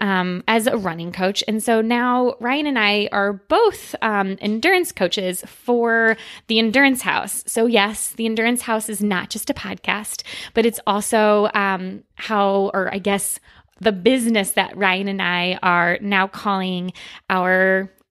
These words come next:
our coaching. So if anybody needs help, you know where to reach out, even if it's just questions. I love talking about running and would love to help you. Um, I'm also super, super lucky because,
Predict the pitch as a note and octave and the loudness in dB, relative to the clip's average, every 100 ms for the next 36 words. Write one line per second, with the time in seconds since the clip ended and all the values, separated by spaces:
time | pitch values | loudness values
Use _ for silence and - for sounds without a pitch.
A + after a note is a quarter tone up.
0 | - G3+ - C5 - - - - G#3 G3+ | -6 -6 0 0 0 -2 -2 -4 -10 -10
1 | - G#3+ G3 G3 G3 F#3+ - - - - | 0 2 2 2 0 -4 -12 -20 -16 -6
2 | G#3+ A#3 A#3+ A#3+ A#3+ A#3 - C4 A3 A3+ | -2 0 4 4 4 2 0 0 0 0
3 | A#3 A3 G#3 G3+ G#3 G3+ G3 F#3+ F3 F3+ | -4 0 0 0 -2 -4 -4 -2 -2 -4
4 | - _ A#3 A#3+ A#3 G#3 G#3 - F#3+ - | -6 _ -2 0 0 -2 -2 -2 -4 -4
5 | E3+ - F#3 F#3 F#3+ G3 G#3 A#3+ G#3+ G#3+ | -4 -4 -6 -2 -2 -2 0 2 2 0
6 | G3 G3+ F#3+ F3+ - F3+ F3 F3 F3+ F3 | -2 -2 -2 -4 -2 -6 -6 -10 -8 -10
7 | F3+ F3+ - - G#3+ G2+ G3 - - - | -10 -12 -12 -8 -8 -6 -6 -10 -16 -14
8 | - G#3+ G#3 - D4 C#4+ F4+ F#4+ F4+ - | -4 0 0 2 0 2 2 4 4 2
9 | E4 D#4+ D4+ C4+ C#4 B3+ A#3+ A#3+ A#3+ G#3+ | 0 2 0 -2 -4 0 -2 -2 -4 -4
10 | G#3+ G#3+ G3+ G3+ F#3+ | -2 0 2 2 -2